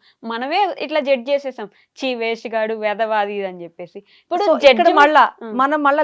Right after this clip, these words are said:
Speaker 2: let us retrack ourselves. ఎవరు చేశారు, ఎవరు చేయలేదు. మీరు కూర్చుని రా-, టెక్స్ట్ రాయలేదు, నేను కూర్చుని టెక్స్ట్ రాయలేదు. We just
Speaker 1: Obviously.
Speaker 2: observed, we were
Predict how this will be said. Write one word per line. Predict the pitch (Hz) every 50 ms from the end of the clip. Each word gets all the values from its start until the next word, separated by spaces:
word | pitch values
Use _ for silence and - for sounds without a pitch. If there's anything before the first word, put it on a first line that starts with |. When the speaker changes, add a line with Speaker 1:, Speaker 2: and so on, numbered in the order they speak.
| 285 277
Speaker 2:
let | 269 359 359
us | 294 320
retrack | 285 302 311 330 - 339 330 330 - 320 302
ourselves. | 302 294 269 320 339 359 339 -
ఎవరు | 262 262 262 277 302 311 285 320
చేశారు, | 302 285 285 311 285 262
ఎవరు | 247 233 226 226
చేయలేదు. | 202 196 208
మీరు | 240 262 269 269
కూర్చుని | - 285 285 285 302 277 277 277 269
రా-, | 262 247 233 226 247
టెక్స్ట్ | 240 247 - _ 262
రాయలేదు, | 247 247 247 247 262 285
నేను | 254 247 247 254
కూర్చుని | 240 254 254 247 254 240
టెక్స్ట్ | 226 226 220 - _ -
రాయలేదు. | 226 214 220 240 269 -
We | 262 247
just | 214 262
Speaker 1:
Obviously. | 277 277 285 220 196
Speaker 2:
observed, | 190 196 208 247 254 247 247
we | 226 240
were | 220